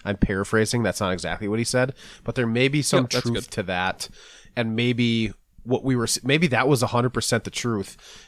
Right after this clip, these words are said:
Speaker 1: and that we were seeing guys that literally didn't know how to run this offense, and he was just having to dumb it down because it seemed like week one and two, the scheme was, like, pretty interesting and, like, people were open,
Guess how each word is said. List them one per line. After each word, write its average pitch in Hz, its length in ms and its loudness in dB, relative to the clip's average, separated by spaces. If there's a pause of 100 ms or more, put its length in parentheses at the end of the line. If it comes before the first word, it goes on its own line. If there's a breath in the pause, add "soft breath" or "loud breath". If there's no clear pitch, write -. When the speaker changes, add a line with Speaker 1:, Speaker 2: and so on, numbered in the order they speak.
Speaker 1:
and 110 100 -2
that 117 80 4
we 123 60 2
were 117 80 2
seeing 135 320 2
guys 113 320 2
that - 120 -2
literally 131 600 2
didn't 117 340 -2
know 113 200 0
how 117 120 2
to 110 80 0
run 104 240 -2
this 101 180 -4
offense, 120 440 -2
and 95 100 -6
he 110 80 -2
was 101 340 -4
just - 260 -4
having 95 300 -4
to 98 100 -6
dumb 92 240 -6
it - 80 -10
down 98 300 -6
because 104 400 -6 (460 soft breath)
it - 100 -18
seemed 127 180 -2
like 170 180 4
week 175 160 2
one 170 180 6
and 165 100 0
two, 170 640 2
the 123 100 -2
scheme 131 540 -2
was, 123 180 0
like, 104 300 -2
pretty 123 340 -6
interesting 143 640 0
and, 113 80 0
like, 98 160 -2
people 117 240 -4
were 101 180 0
open, 165 320 2